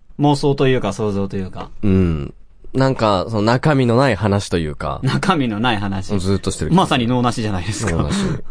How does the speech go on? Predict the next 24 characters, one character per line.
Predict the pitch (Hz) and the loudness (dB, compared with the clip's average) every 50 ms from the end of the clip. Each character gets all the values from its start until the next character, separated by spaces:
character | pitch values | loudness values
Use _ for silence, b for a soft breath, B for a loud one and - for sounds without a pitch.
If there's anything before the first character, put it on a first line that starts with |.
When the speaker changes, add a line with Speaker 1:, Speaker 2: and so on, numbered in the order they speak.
| - - | -6 -4
Speaker 2:
脳 | 90 85 82 | -2 -2 -2
な | 80 80 78 | -2 -2 -4
し、 | |
そ | - - 98 87 | -2 -2 -2 -2
う | |
だ | - - | -2 -4
ね。 | - 82 | -6 -4
Speaker 1:
こ | 78 | -2
の | 80 85 90 98 104 107 104 92 | -2 0 2 4 4 4 2 2
無 | 92 101 107 | 0 -2 -2
脊 | - - - - - | -2 -2 -4 -6 -6
椎 | - - 123 110 | -6 -4 -2 -2
動 | 101 101 95 | 0 -2 -2
物 | 87 - - 104 | -4 -6 -8 -12
が。 | 90 - - - - - - _ - - - - - - - - - - _ _ _ _ _ _ - | -12 -12 -14 -16 -20 -20 -20 _ -20 -20 -20 -20 -20 -18 -20 -20 -20 -20 _ _ _ _ _ _ -10
Speaker 2:
え、 | - 101 | -10 -8
ク | - - | -6 -2
ソ | - 180 | 0 2
ム | 180 139 | 2 2
シ | - - | 0 -4
っ | - | -10
て | 90 | -12
こ | - 78 | -14 -12
と？ | - 71 - | -12 -12 -14